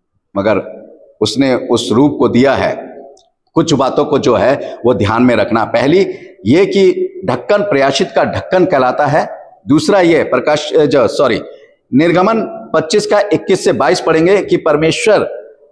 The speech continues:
उन दोनों करूबों के बीच में मूसा से, अ, वार्तालाप करता था। अब इस भेद को समझना, क्योंकि, अ,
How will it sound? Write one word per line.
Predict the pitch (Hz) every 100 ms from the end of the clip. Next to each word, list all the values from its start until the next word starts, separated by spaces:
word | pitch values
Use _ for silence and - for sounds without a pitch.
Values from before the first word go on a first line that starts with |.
| _ -
उन | 220 160
दोनों | 127 196 247
करूबों | 190 165 165 208
के | 214 185
बीच | - 185 220 -
में | 175 160 165 - 117
मूसा | 147 165 190 180
से, | - 180 175 180 - - 98 113 143
अ, | 135 127
वार्तालाप | 123 131 131 147 139 127 127
करता | 117 113 104
था। | - - _ _ _ _ _ _ _ -
अब | 113
इस | 147 185
भेद | 127 -
को | 165
समझना, | 156 139 151 160
क्योंकि, | 110 127 156 147 151 - -
अ, | -